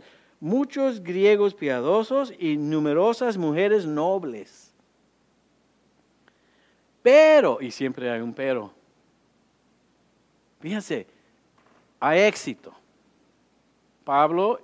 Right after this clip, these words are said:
y Silas en su ministerio tienen éxito. ¿Qué es lo primero que podemos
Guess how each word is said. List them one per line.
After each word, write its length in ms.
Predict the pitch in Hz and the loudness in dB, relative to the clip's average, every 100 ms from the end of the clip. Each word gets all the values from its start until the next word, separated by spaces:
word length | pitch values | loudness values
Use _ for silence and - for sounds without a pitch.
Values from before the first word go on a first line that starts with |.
| _ | _
y 120 | - | -20
Silas 520 | 107 147 156 185 208 - | -10 -4 0 2 0 -4
en 160 | 127 | -12
su 220 | 123 147 | -10 -8
ministerio 640 | 131 127 117 156 165 180 190 - - _ | -6 -6 -6 -2 -2 -2 -6 -12 -20 _
tienen 600 | 170 185 196 196 190 190 | -4 0 2 0 -2 -4
éxito. 640 | 202 214 - - 117 110 85 _ _ _ _ _ _ | -4 -4 -4 -14 -16 -16 -20 _ _ _ _ _ _
¿Qué 120 | 359 | 2
es 60 | 370 | 4
lo 120 | 254 | 4
primero 400 | 196 185 202 196 | 2 0 0 0
que 140 | 160 | -4
podemos 560 | 147 151 165 170 143 | -4 -2 -2 -4 -6